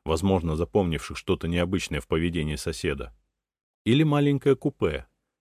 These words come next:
где мог быть всего один попутчик, который, например,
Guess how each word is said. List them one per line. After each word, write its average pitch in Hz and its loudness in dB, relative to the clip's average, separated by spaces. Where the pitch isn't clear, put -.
где 87 0
мог 90 2
быть 151 2
всего 90 2
один 104 4
попутчик, - -2
который, 120 0
например, 82 -2